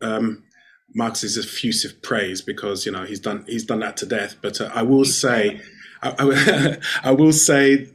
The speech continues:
Speaker 1: that, um, Batman: Broken Promise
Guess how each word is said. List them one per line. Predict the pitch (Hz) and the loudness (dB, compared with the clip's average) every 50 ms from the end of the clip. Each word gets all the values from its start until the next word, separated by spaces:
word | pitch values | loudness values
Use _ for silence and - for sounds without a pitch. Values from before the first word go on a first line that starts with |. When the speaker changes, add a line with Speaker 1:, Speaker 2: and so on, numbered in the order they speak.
| 127 | -2
Speaker 1:
that, | 131 135 131 131 131 - - | 0 0 0 0 0 0 0
um, | 131 123 123 123 123 120 - _ _ _ _ _ _ _ _ _ _ _ _ _ _ _ _ _ _ _ _ _ _ _ _ _ _ - | 2 2 2 0 -2 -4 -8 _ _ _ _ _ _ _ _ _ _ _ _ _ _ _ _ _ _ _ _ _ _ _ _ _ _ -10
Batman: | - 139 143 143 139 139 131 131 131 131 131 131 131 131 131 131 - - _ _ _ - | -2 -2 -2 0 0 0 2 2 4 4 4 4 4 2 0 -4 -10 -16 _ _ _ -2
Broken | 131 123 123 123 113 | -2 0 0 0 -2
Promise | 113 - 127 120 117 113 - - - | -2 0 0 0 0 -2 -4 -8 -10